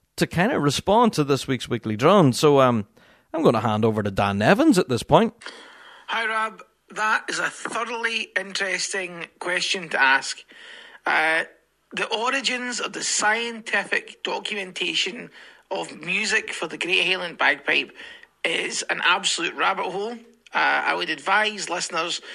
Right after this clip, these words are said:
Speaker 2: to look into The Complete Theory of the Scots Highland Bagpipe. Uh, Joseph MacDonald, I believe it's six-, seventeen sixty-one.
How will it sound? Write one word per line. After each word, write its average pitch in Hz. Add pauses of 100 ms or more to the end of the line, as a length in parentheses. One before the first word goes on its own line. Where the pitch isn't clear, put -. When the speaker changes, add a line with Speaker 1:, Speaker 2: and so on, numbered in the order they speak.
(240)
Speaker 2:
to 175
look 190
into 170
The 156
Complete 190
Theory 185
of 170
the 151
Scots - (100)
Highland 165
Bagpipe. 190 (300)
Uh, 143 (440)
Joseph 180
MacDonald, 180
I 175
believe 165
it's 156
six-, -
seventeen 202
sixty-one. 202